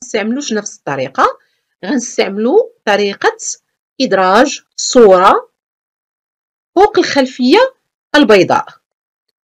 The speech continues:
سوف نقوم بذلك باستعمال تبويب و سكون أبيل أونغلي انسيرسيون، après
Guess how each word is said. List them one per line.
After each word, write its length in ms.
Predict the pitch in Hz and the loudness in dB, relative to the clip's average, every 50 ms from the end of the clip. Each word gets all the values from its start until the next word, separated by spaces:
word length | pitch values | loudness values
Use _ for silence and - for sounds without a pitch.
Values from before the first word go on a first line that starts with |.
| _ _ _ | _ _ _
سوف 300 | - - - 247 247 254 | -6 0 2 2 4 4
نقوم 420 | 240 233 233 233 240 226 208 190 | 2 2 2 0 0 0 0 0
بذلك 680 | 170 170 160 165 - - 214 311 440 440 - - - _ _ _ _ _ _ _ _ _ _ _ _ _ _ _ _ _ _ _ _ _ _ _ _ _ _ _ _ _ _ _ _ _ _ _ _ _ - | -2 -4 0 2 2 4 6 4 2 2 0 -12 -16 _ _ _ _ _ _ _ _ _ _ _ _ _ _ _ _ _ _ _ _ _ _ _ _ _ _ _ _ _ _ _ _ _ _ _ _ _ -14
باستعمال 560 | - - - - 233 202 175 190 214 240 254 | -10 -6 -4 0 0 0 2 2 2 0 0
تبويب 720 | - - 233 190 165 165 180 190 190 202 233 277 320 - - _ _ _ _ | 0 0 -2 -2 -2 -2 -4 -4 -2 0 0 0 0 -2 -8 _ _ _ _
و 60 | - | -14
سكون 300 | 190 - - 208 208 208 | -12 -6 -2 -2 0 0
أبيل 300 | 202 196 202 202 196 175 | 0 -2 0 0 -2 -2
أونغلي 320 | - - 202 185 160 165 165 | -2 -2 -4 -4 -2 -4 -4
انسيرسيون، 760 | - 160 160 143 - - - - - - 202 262 392 508 - - _ _ _ _ _ _ _ _ _ _ _ _ _ _ _ _ _ _ - | -4 -4 -6 -6 -8 -8 -8 -6 -2 0 2 2 2 0 -2 -4 _ _ _ _ _ _ _ _ _ _ _ _ _ _ _ _ _ _ -2
après 440 | 202 214 - - - 254 196 151 - | -2 -2 -2 0 2 2 2 2 0